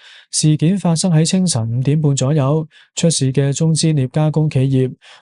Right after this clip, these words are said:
坐落喺莫洛瓦里綜合產業園區青山園區，呢個係一個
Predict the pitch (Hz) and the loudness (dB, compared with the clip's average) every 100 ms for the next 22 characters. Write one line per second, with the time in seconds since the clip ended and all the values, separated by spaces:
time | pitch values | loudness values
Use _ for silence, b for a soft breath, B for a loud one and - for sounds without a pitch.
0 | _ 147 139 131 143 175 143 135 135 131 | _ -2 -2 -2 0 0 0 0 -2 -2
1 | 139 139 139 151 165 147 135 - 135 156 | 0 0 0 0 0 0 0 -2 0 0
2 | 131 113 113 156 160 165 B B - 180 | 0 -4 -2 0 2 0 B B 0 0
3 | 180 180 175 156 117 123 160 165 165 - | 2 0 0 0 -2 2 2 2 -2 -10
4 | b b 190 185 151 151 180 | b b 0 2 4 2 2